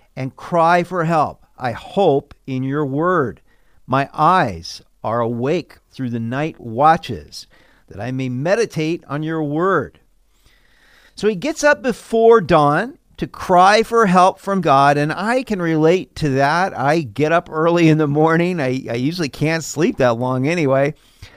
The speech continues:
but I find those early morning hours to be the best to spend time in prayer. He says, "My eyes are awake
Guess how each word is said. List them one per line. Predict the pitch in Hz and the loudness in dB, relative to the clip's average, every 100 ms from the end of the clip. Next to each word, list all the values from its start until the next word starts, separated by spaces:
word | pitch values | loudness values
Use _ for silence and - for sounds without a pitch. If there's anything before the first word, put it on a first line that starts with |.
| _ _ | _ _
but | 131 139 | 2 4
I | 156 | 4
find | 135 165 185 202 | 0 -4 -4 0
those | 160 - | -2 -2
early | - 175 180 180 | -4 -4 -2 -2
morning | 165 151 156 156 143 | 0 -2 -2 -4 -6
hours | 143 135 135 127 - | -6 -4 -4 -6 -10
to | 123 | -12
be | 113 120 | -8 -6
the | 113 | -8
best | 101 113 120 123 110 - - | -10 -6 -6 -6 -8 -16 -14
to | 104 | -14
spend | - - 131 143 143 | -14 -10 -8 -8 -8
time | 131 127 127 123 120 _ _ _ _ _ _ - | -8 -6 -4 -6 -10 _ _ _ _ _ _ -8
in | 123 127 | -4 -4
prayer. | 117 120 110 90 76 _ _ _ _ _ _ _ _ _ _ _ | -4 -8 -6 -8 -12 _ _ _ _ _ _ _ _ _ _ _
He | 185 | -8
says, | 190 262 240 | 2 4 2
"My | 185 190 247 | 0 2 2
eyes | 214 226 214 | 2 0 -2
are | - 180 165 | 0 2 2
awake | 151 131 156 196 220 - - | 2 0 0 0 0 -8 -20